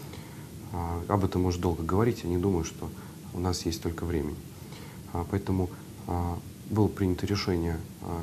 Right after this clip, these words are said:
вернуться в Российскую Федерацию и перестать бороться с ветряными мельницами. А, что касается прибалтийских властей, мягко говоря, у нас напряженные отношения.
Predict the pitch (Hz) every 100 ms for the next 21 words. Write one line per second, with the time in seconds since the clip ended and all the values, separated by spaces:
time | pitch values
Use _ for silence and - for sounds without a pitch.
0 | 90 98 90 - 95 101 101 - 104 151
1 | 170 - - 98 98 - 98 90 107 -
2 | 87 95 92 98 78 71 69 - - -
3 | - - - - - - - 92 87 82
4 | 90 - 117 107 110 104 - 98 - 101
5 | 127 139 165 - - 98 - 80 80 -
6 | - - - - 113 123 - 104 104 110
7 | 104 95 90 90 101 92 82 78 73 -
8 | 80 80 80 85